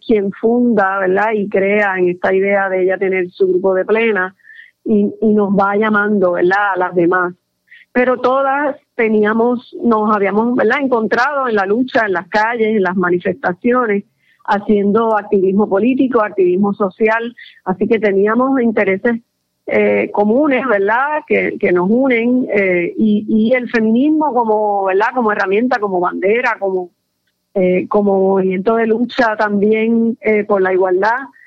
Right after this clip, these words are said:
eh, así que teníamos eso en común y ahí, pues, pues, encontramos en el,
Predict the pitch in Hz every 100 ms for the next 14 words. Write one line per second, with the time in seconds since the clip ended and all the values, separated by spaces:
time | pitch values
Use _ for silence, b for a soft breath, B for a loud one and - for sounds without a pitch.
0 | B B - 196 190 185 247 226 262 262
1 | 226 226 254 285 285 285 269 285 240 262
2 | 247 214 196 220 240 240 233 _ _ _
3 | - 202 196 _ _ 214 202 202 190 208
4 | 214 240 262 254 247 240 240 240